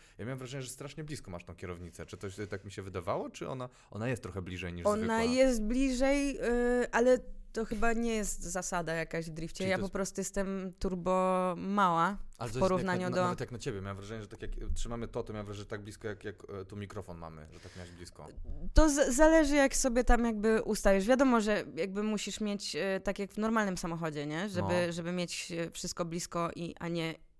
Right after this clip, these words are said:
Speaker 2: gdzieś tam
Speaker 1: Tak, tak.
Speaker 2: wyciągać ręce do niej. Ale u mnie jest blisko, bo ja muszę być blisko pedałów. E, więc też jestem bliżej całym jakby ciałem, nie?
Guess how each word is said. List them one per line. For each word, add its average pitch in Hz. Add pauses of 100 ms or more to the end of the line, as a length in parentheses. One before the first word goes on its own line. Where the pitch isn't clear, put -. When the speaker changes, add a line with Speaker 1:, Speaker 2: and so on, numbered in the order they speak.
(100)
Speaker 2:
gdzieś -
tam 98
Speaker 1:
Tak, -
tak. 175
Speaker 2:
wyciągać 175
ręce 170
do 160
niej. 226 (440)
Ale 202
u 214
mnie 233
jest 220
blisko, 226
bo 208
ja 220
muszę 220
być 208 (200)
blisko 214
pedałów. 196 (560)
E, 185
więc 202
też 202
jestem 214
bliżej 202
całym 190
jakby 185
ciałem, 151
nie? 147